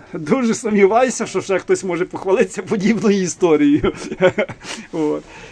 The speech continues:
Всім миру, здоров'я і всього-всього самого кращого. Бувайте здоровенькі. До слідуючих відео.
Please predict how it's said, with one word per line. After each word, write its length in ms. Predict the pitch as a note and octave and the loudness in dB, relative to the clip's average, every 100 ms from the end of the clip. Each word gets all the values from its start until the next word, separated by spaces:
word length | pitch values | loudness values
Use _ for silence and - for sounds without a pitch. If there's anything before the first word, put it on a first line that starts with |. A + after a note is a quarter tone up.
| - | -18
Всім 320 | - A3 F#3 | -8 -2 -2
миру, 340 | F#3 A3+ C4 A#3+ | 0 0 0 -2
здоров'я 720 | D#3+ D#3+ E3 E3+ F#3 A3 B3 - - - - - - - | -4 -2 2 2 2 0 -2 -8 -20 -20 -20 -20 -20 -10
і 60 | D3+ | -8
всього-всього 500 | - E3+ F3+ E3 D3+ | -6 -6 -6 -6 -6
самого 300 | D3+ C#3 B2 | -6 -8 -8
кращого. 540 | C#3 A#2+ - A2+ A#2+ - - - | -10 -12 -16 -18 -20 -20 -20 -12
Бувайте 340 | D3 D3+ - | -4 -4 -4
здоровенькі. 680 | C3 C#3 D3+ G#3+ A#3+ - A#3+ A#3 - - - - | -8 -4 0 0 -2 -4 -8 -8 -16 -20 -20 -20
До 140 | D3+ F#3 | -2 -2
слідуючих 600 | - F#3+ D3+ D3+ E3 - | 0 -2 -2 -4 -6 -2
відео. 460 | G3+ A#3 B3+ B3 | -2 0 2 2